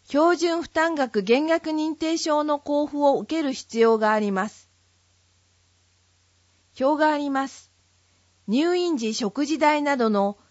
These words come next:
標準負担額。食事代一食あたり。表の説明。区分。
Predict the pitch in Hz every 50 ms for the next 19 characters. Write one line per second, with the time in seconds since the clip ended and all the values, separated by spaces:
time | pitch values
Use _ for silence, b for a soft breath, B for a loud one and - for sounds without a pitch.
0 | b b - - 269 294 320 330 247 320 320 311 311 - - _ 302 302 302 269
1 | 233 202 196 - - 165 147 - - _ _ _ _ _ _ _ _ _ _ _
2 | _ _ _ _ _ _ _ _ _ _ _ _ _ _ _ _ _ _ _ _
3 | _ _ _ _ _ _ _ _ _ - - 254 247 - 339 349 277 320 269 302
4 | 302 302 294 277 - _ _ - 233 226 - - 302 302 302 339 330 311 302 302
5 | 302 240 196 156 139 - _ _ _ _ _ _ _ _ _ _ _ _ _ _
6 | _ _ _ _ _ _ _ _ _ _ _ _ _ _ _ _ _ 247 262 302
7 | 320 311 311 311 302 294 285 - - 262 262 262 254 254 247 240 220 - _ _
8 | _ _ _ _ _ _ _ _ _ _ _ _ _ _ _ _ _ _ _ _
9 | _ _ - 330 339 302 320 277 214 175 139 117